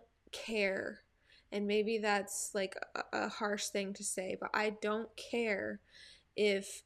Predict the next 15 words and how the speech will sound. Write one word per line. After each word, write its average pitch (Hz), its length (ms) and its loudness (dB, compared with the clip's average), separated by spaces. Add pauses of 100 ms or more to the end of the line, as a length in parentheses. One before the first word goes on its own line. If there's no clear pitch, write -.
(160)
telling 240 520 2
someone 202 640 0 (100)
what 220 300 2
an 233 100 2
abortion 226 480 0
is, 208 320 4
which 208 180 -4
is 202 160 -4
ending 220 280 2
a 226 60 0
child's 220 380 0
life, 208 380 0 (120)
hurts 202 280 0
their 196 160 0
feelings. - 680 0